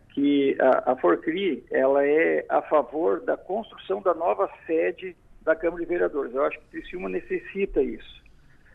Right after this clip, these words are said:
de um, de um espaço maior, um espaço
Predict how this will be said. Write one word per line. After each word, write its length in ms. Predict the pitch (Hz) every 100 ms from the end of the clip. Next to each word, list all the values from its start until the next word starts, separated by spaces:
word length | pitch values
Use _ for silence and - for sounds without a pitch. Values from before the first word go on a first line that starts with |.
| - - _ -
de 80 |
um, 220 | 143 147 143
de 80 |
um 100 | 147
espaço 500 | 143 - - 156 -
maior, 560 | 143 135 127 147 156 147
um 120 | 143
espaço 400 | 147 - 151 -